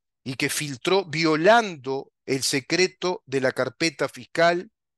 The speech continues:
y el secreto de la actividad fiscal en el caso de los pasaportes, cuando Gabriela Fossati investigaba todo eso, violando sistemáticamente.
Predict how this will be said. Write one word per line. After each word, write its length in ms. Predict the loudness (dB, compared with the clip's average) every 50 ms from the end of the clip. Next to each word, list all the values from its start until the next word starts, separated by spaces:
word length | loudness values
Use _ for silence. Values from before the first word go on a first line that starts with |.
| _ -8
y 80 | -8
el 80 | -6 -4
secreto 520 | -4 -4 -6 -4 -2 -2 -2 -2 -2 -2 -4
de 40 | -4
la 80 | -4
actividad 420 | -6 -6 -8 -12 -8 -4 -4 -4 -4
fiscal 540 | -6 -12 -16 -8 -2 0 0 0 0 -4 _ _ _ _ _ _ _ _ _ _ _ _ _ _ _
en 320 | -4 -2 -2 -2 -4 -8 _ _ _
el 160 | -12 -12 -6 -2
caso 280 | -2 -2 -2 -2 -4
de 60 | -6
los 120 | -8 -8 -8
pasaportes, 760 | -8 -6 -6 -4 -6 -6 -6 -6 -8 -8 -8 -10 -14 -14 -10
cuando 300 | -8 -8 -8 -8 -8 -8
Gabriela 320 | -6 -6 -6 -6 -8 -8
Fossati 380 | -8 -8 -8 -6 -6 -6 -6 -8
investigaba 440 | -10 -10 -10 -8 -4 -4 -2 -2 -4
todo 160 | -6 -8 -8
eso, 180 | -8 -8 -8 -6
violando 580 | -4 -2 0 2 2 2 2 2 0 -6 -4
sistemáticamente. 1600 | -4 -2 0 0 -2 -2 -4 _ -4 -2 -2 0 0 -2 -2 -4 -10 -8 -4 -2 -2 0 0 -2 -4 -4 -8 -16 _ _ -20 -20